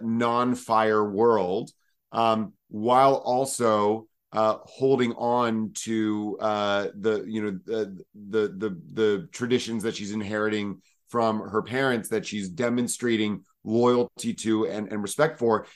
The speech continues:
and that she's receiving in return, uh, acceptance and approval and, and embrace? Like, is it, is it, is it going to be enough? Right. Um,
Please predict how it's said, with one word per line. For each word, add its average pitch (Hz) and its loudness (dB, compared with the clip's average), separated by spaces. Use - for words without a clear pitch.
and 123 0
that 120 2
she's 120 -2
receiving 127 0
in 120 -2
return, 123 2
uh, 113 4
acceptance 120 -2
and 110 -2
approval 104 2
and, 113 0
and 113 -2
embrace? 107 4
Like, 113 -2
is 127 2
it, 143 4
is 131 2
it, 120 2
is 131 0
it 117 -2
going 151 6
to 123 -6
be 113 0
enough? 101 -2
Right. 123 4
Um, 120 4